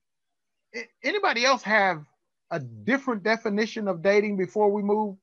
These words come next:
Because I wanna see if we can, can go, and I'm gonna, as soon as I get my mom settled on this camera, I'm gonna look,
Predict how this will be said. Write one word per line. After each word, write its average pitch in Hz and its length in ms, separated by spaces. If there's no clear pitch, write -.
Because 185 260
I 202 80
wanna 240 240
see 214 400
if 196 220
we 208 180
can, 156 360
can 156 220
go, 190 300
and 151 120
I'm 226 80
gonna, 156 260
as 131 140
soon 214 180
as 170 140
I 170 80
get 180 180
my 151 120
mom 175 320
settled 170 420
on 160 80
this 147 140
camera, 151 420
I'm 170 60
gonna 170 120
look, 180 280